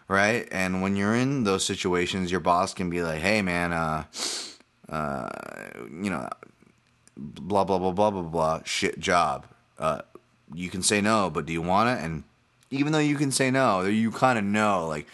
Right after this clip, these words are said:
I gotta say yes. That's like, you know, U F C, you're on two losses or three losses in a row, you know you should be cut, but they're like, "Listen, we probably should cut you, but we're gonna give you another chance." "Really? Thanks." That's right.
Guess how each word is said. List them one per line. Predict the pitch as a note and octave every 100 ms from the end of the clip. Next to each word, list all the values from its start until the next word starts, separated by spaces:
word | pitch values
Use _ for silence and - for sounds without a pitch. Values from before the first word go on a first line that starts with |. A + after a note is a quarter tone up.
| - - - - - - - -
I | A2+
gotta | G2+ F#2+ E2
say | - C#2+
yes. | D2 E2+ C2 -
That's | F#2 E2
like, | G#2 F#2
you | F#2
know, | E2+
U | F2+ G2
F | F2+
C, | - G2+
you're | E2+ E2
on | D#2+ - - - _ _ _ _ _
two | - A2+
losses | F#2+ F2 F#2 G2 E2+
or |
three | D#2+ G2+
losses | F#2 E2 E2 F2
in | D#2+
a | D#2
row, | F2 F2+
you | E2 F2
know | F2+
you | F2
should | - D2+
be | D2
cut, | - F#2 -
but | C#2
they're | D2
like, | C#2+ C#2 C#2+ - _ _ - - -
"Listen, | F#2 F2 - - - _ _ _ _ -
we | D#2
probably | - G#2+ G#2+
should | -
cut | - F#2+ -
you, |
but | C2+
we're | B1 E2
gonna | E2+
give | D#2 D#2
you | E2
another | D#2 D2
chance." | - C#2 D#2+ -
"Really? | G#3+ C#4+ D#4 C#4 - _ _
Thanks." | - D4 A#3 G#2+ - - - - - -
That's | - E2 -
right. | D#2+ D#2